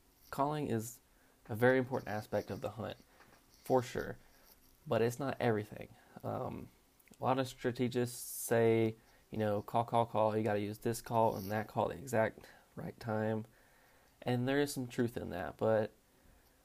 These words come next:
a big, big factor is also scouting. You gotta know where to look for turkeys. You can't just walk out in the woods and, you know, start calling and see what happens. Um, you should also,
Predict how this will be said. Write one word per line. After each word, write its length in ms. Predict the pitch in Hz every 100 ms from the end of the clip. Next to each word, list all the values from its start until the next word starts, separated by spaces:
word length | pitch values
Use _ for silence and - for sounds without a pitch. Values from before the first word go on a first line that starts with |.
| _ -
a 100 | 107 - _ _ _ _
big, 200 | 151 135
big 200 | 147 143
factor 520 | - 127 127 143 143 139
is 580 | - 117 117 113 - - _ _ -
also 400 | 123 120 117 107
scouting. 600 | - - 92 110 123 139
You 60 | 110
gotta 140 | 98
know 320 | 101 104 104 101
where 340 | 110 107 113 113
to 180 | 113 123
look 220 | 127 -
for 120 | 113
turkeys. 560 | - 117 - 127 127 -
You 60 |
can't 220 | - 117 104
just 160 | 104
walk 260 | - 160 117
out 120 | 107
in 60 | 104
the 80 |
woods 320 | 104 110 110 151
and, 240 | 151 110 - _ -
you 80 | -
know, 120 | 101
start 280 | 110 113 -
calling 360 | 110 113 113 107
and 220 | 107 - - _ _
see 200 | - -
what 140 | 113 -
happens. 520 | 104 - 120 131 - _ _ _ _ _ _ _ - 113
Um, 240 | 107 107
you 120 | 110
should 160 | - 110
also, 680 | 120 131 - 127 123 120